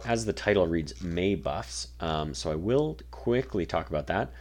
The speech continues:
because those ones we did see in the experimental and they are continuing to come across to the live game now.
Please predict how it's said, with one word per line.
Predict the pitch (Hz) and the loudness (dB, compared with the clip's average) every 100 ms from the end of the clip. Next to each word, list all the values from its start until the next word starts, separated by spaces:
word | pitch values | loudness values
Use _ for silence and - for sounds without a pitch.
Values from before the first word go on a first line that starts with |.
| - - - | -16 -16 -8
because | 92 98 82 80 | 0 2 2 4
those | 101 160 147 | 6 6 6
ones | 131 127 - | 4 4 0
we | 95 | 0
did | 90 139 | 4 4
see | 135 147 | 4 2
in | 135 | 4
the | 127 | 2
experimental | 117 113 110 110 139 - | 2 2 4 2 -2 -2
and | 90 92 90 | -2 0 2
they | 85 | 2
are | - 85 107 | 2 2 2
continuing | - 87 - 95 95 90 87 | 2 -6 -2 0 0 0 -2
to | - 92 | -4 -6
come | - 92 58 | -4 -4 -4
across | - 78 82 | -2 -2 -2
to | - | -4
the | 76 | -2
live | 71 90 98 | 0 0 0
game | 82 98 | 0 0
now. | 78 104 | 0 -2